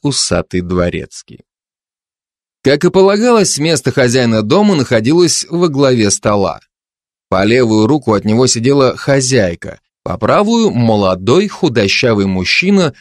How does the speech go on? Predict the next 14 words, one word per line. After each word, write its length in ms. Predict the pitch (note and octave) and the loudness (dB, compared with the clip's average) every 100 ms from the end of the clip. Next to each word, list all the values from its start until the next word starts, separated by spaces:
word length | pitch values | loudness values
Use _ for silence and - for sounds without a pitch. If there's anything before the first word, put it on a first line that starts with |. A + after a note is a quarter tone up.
| - | -8
с 180 | - E3+ | -4 0
вытянутым 680 | F#3+ A3 E3 D3+ A#2 G#2+ | 0 0 -2 -2 0 0
лицом 520 | G2+ G2 - F#3+ G#3+ G#3+ | 0 0 -2 0 2 0
и 240 | D3 D3 | 0 0
жидкими 760 | A2+ G2+ A#2 - - F3 D#3+ C3+ - | 0 -2 -4 -6 -6 -2 -2 -4 -4
усиками. 840 | A2 F#2+ - E2+ - D2 C2+ - _ _ _ _ | -4 -2 -4 -8 -8 -8 -10 -16 _ _ _ _
«М, 640 | G#2 G#2+ C3+ C3 A2 G2 G2 | -6 -4 -2 -4 -6 -8 -12
должно 520 | A2 A#2 A#2 - C3+ | -12 -12 -10 -4 -4
быть 280 | B2 B2+ - | -2 -6 -8
именинник», 960 | C#3+ D#3 E3+ F#3 D3+ G#2 F#2 F2+ - - _ - | -8 -6 -2 -2 -2 -4 -6 -8 -14 -20 _ -6
про 160 | G2 | -4
себя 400 | F2 F2+ E2+ G#2 | -4 -4 -2 -2
отметил 480 | G#2 - F#2+ F2 F#2 | -2 -2 -4 -2 -2
Ян. 320 | F#2 D#2+ - | -2 -4 -10